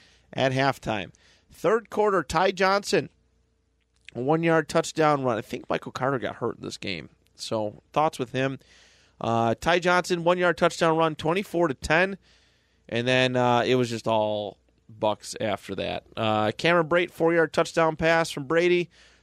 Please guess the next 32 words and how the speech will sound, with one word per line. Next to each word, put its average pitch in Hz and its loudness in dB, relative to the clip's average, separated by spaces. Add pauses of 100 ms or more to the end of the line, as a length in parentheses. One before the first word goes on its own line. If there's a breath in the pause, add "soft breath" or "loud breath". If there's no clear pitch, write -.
seventeen 143 0
twenty-four, 180 2
and 127 -4
then 131 0
a 127 -2
Ryan 147 0
Succop - 0
twenty-seven-yard 156 0
field 156 0
goal, 156 2 (500 soft breath)
twenty 143 -4
to 147 -10
twenty-four, 147 0
and 120 -6
then 131 2
final 147 0 (100)
fifteen 156 -6
seconds 151 -2
left 139 0
in 127 -6
the 127 -6
game. 185 0 (520 soft breath)
Cyril 185 0
Grayson 151 -2
catches - -4
a 135 2
thirty-three-yard 160 0
touchdown 143 0
pass 139 2
from 117 -8
Tom 123 -2 (120)
Brady 113 -2